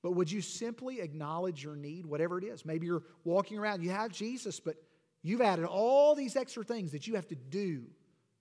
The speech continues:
so that He'll be pleased. Hey, let's strip all of that away and come back to that heart of worship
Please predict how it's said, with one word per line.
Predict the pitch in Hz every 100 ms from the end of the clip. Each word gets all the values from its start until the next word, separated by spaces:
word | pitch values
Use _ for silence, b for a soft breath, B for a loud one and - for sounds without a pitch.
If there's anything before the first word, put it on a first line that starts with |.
| -
so | - 160
that | 156
He'll | 202
be | 208 220
pleased. | 240 262 135 - _ _ _ _ _ _ _ _ _ _ _ -
Hey, | 190 143 - _ _ _ _
let's | 170 170
strip | - 220 -
all | 180 226
of | 262
that | 220 202
away | 170 143 113 _ _ _ _ _ _ _ _ _
and | - 127
come | 170 190
back | 185 160 -
to | 147
that | 135
heart | - 156 147
of | 127
worship | 127 - -